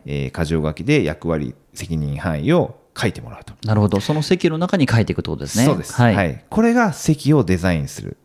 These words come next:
Speaker 1: という、
Speaker 2: はい。
Speaker 1: 席を作るということです。
Speaker 2: うんうんうん。
Speaker 1: で、多くの場合は、
Speaker 2: はい。
Speaker 1: まあ、席らしいものはぼんやりとあるんですけど、
Speaker 2: はい。
Speaker 1: じゃあ、その席に座る人にどんな責任を持ってもらうのか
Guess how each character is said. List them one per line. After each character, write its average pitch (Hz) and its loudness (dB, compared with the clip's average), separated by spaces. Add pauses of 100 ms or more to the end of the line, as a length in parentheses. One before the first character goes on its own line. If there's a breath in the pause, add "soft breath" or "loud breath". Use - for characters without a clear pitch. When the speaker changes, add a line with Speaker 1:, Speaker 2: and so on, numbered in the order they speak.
(220)
Speaker 1:
と 131 4
い 104 4
う、 - 4
Speaker 2:
は - -4
い。 - -18
Speaker 1:
席 104 0
を 98 2
作 - -6
る 65 -2
と 95 0
い 87 4
う 80 2
こ - -6
と 57 -8
で 52 -12
す。 - -20 (120)
Speaker 2:
う 117 4
ん - 6
う 120 8
ん - 6
う 117 6
ん。 - 2
Speaker 1:
で、 101 2 (300)
多 294 4
く 117 -4
の 73 -2
場 71 -2
合 69 -4
は、 107 2
Speaker 2:
は 107 2
い。 85 -2 (440)
Speaker 1:
ま 147 2
あ、 131 2
席 226 4
ら 254 4
し 320 2
い - 6
も 98 4
の 92 4
は 85 2
ぼ 147 2
ん 180 2
や 185 4
り 113 2
と - -8
あ 147 2
る 147 0
ん 76 -4
で - -8
す - -16
け - -8
ど、 131 2
Speaker 2:
は 104 2
い。 85 0 (260 loud breath)
Speaker 1:
じ 147 2
ゃ 180 4
あ、 104 0
そ 151 2
の 175 4
席 196 0
に 92 2
座 82 2
る 82 4
人 - -4
に 95 0 (120)
ど 175 4
ん 180 -2
な 104 -4
責 110 -4
任 82 0
を 73 0
持 92 2
っ - -2
て - -2
も 82 2
ら 71 0
う - -6
の 60 -8
か - -16